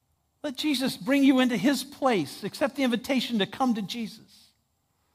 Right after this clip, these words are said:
If you've never known Jesus, meet him. Meet him today. It's not an idea or a theology or a thought. It's a person.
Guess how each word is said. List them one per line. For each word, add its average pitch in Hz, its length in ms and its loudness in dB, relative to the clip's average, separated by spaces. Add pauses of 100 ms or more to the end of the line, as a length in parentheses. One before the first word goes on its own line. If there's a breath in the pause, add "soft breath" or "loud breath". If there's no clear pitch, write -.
(480)
If 208 160 -2
you've 196 140 2
never 247 240 6
known 247 300 8
Jesus, 262 440 -2
meet 330 260 0
him. 170 440 2
Meet 339 180 0
him 359 140 -4
today. 254 560 -2 (920)
It's - 140 -8
not 339 140 6
an 285 120 8
idea 240 420 6
or 262 100 8
a - 60 6
theology 220 520 6
or 208 60 6
a 175 60 4
thought. 277 280 6
It's 330 160 -2
a 403 40 0
person. 427 680 -2